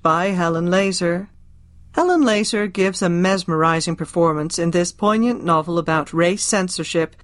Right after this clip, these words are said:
and the capriciousness of social media. When June Hayward and Athena Liu get together to celebrate Athena's success as an Asian writer,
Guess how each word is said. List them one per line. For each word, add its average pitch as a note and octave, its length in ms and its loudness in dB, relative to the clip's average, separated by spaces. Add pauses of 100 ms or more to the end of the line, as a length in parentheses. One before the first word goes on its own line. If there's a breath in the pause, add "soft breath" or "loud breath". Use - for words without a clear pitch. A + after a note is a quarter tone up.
(120)
and G#3 200 0
the A3 80 -4
capriciousness F#3 920 -2
of A3+ 160 -6
social E3 400 -2
media. E3+ 580 0 (580)
When A#3 260 2
June A#3+ 240 0
Hayward G3+ 540 0
and G3 240 0
Athena G3 400 0
Liu F3 360 2
get F#3 260 0
together E3+ 500 -2
to F#3 140 -4
celebrate F3 580 0
Athena's F3+ 420 0
success G3 580 -2
as F#3 160 -4
an F3+ 60 0
Asian E3+ 280 0
writer, F#3+ 560 2